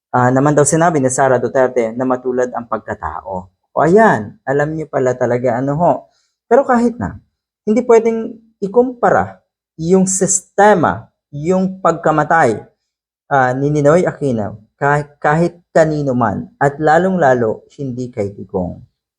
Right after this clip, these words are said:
Yan ang punto. Okay? Ang babaw daw. Talagang sinabihan niyo pang mababaw yung mga taong, um, alam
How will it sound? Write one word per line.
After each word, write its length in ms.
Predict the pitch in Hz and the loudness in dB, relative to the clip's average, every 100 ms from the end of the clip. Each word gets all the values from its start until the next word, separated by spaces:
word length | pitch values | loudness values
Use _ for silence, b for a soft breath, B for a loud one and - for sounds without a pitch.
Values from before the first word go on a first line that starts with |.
| _ _ _ | _ _ _
Yan 160 | 170 190 | 2 2
ang 160 | 151 | 0
punto. 640 | 131 113 104 110 - _ _ _ _ _ _ _ _ | 0 -2 0 -2 -4 _ _ _ _ _ _ _ _
Okay? 480 | 127 - 120 135 147 - _ _ _ _ _ _ _ 151 | -8 0 2 0 -2 -12 _ _ _ _ _ _ _ -2
Ang 160 | 160 | 0
babaw 400 | 156 147 147 135 | 0 2 2 2
daw. 400 | - 92 92 - _ | 0 -6 -8 -12 _
Talagang 320 | 143 156 180 | -6 -4 -4
sinabihan 560 | 190 175 151 143 160 165 | -6 -8 -8 -6 -4 -4
niyo 160 | 151 | -4
pang 160 | 131 123 | -4 -2
mababaw 640 | 120 120 147 160 120 107 | 0 0 0 0 0 -2
yung 240 | 120 143 151 | -2 -4 -4
mga 160 | 147 | -6
taong, 480 | 151 131 92 123 127 - _ _ _ _ _ _ _ _ _ _ _ _ _ _ _ | -4 -4 -4 -10 -14 -20 _ _ _ _ _ _ _ _ _ _ _ _ _ _ _
um, 320 | 123 120 117 110 - | 0 2 2 0 -2
alam 260 | 135 135 | 2 2